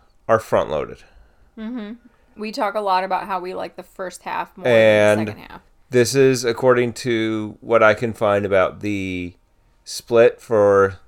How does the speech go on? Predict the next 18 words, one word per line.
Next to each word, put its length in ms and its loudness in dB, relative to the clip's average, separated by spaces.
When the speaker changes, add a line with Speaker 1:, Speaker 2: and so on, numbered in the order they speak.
Speaker 1:
A-side, 380 2
B-side. 480 0
Speaker 2:
Mm-hmm. 380 -18
Speaker 1:
Uh, 300 6
More 220 2
Than 120 0
a 20 -8
Feeling, 320 0
Peace 200 -8
of 60 -10
Mind, 180 0
and 80 -10
Foreplay 360 0
Long 200 0
Time 260 -6
is 80 -10
the 120 -20
A. 440 -2